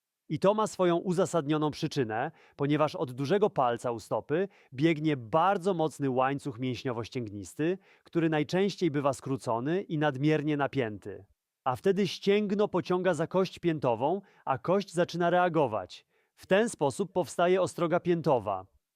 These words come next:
Potem zaczyna rosnąć na zewnątrz. Pechowo może przeszkadzać w chodzeniu i boleć. Ale co mało kto wie, nie sama ostroga piętowa boli, lecz okostna ostrogi, gdy napięcie jest zbyt wysokie. To znaczy, jeśli teraz dzięki odpowiednim ćwiczeniom zmniejszymy to napięcie,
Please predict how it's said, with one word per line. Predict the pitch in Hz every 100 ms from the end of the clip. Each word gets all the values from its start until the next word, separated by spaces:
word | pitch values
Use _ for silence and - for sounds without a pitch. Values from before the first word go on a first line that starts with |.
| _ _ -
Potem | 175 180
zaczyna | 165 160 160
rosnąć | 151 151 139 113
na |
zewnątrz. | 117 110 95 90 - - _
Pechowo | 147 131 190 185 190 - _
może | 156 165 180
przeszkadzać | 170 - 170 151 -
w |
chodzeniu | 143 127 170 165
i | 180
boleć. | 120 104 92 92 - _ _ _ -
Ale | 156 156
co | - 165
mało | 175 247 254
kto | - 180
wie, | 135 120 120 - _ -
nie | 156 160
sama | 202 220 226
ostroga | 202 - 180 190 196
piętowa | 175 175 175 160 147
boli, | 127 131 131 196 - _
lecz | 147 160 -
okostna | 190 - 208 226 - 147 131
ostrogi, | 123 - 131 120 143 196 _ _
gdy | 135 147
napięcie | 160 151 185 208 208 220
jest | 196 185 - -
zbyt | 113 117 175
wysokie. | 147 147 - 107 - 98 -
To |
znaczy, | 135 156 160
jeśli | 160 196 254
teraz | 196 214 202
dzięki | 139 180 170
odpowiednim | 165 - 147 190 208 226
ćwiczeniom | - 175 165 170 147 123
zmniejszymy | 104 131 139 151 139 - 277 226
to | 143
napięcie, | 117 - 107 95 - 165 220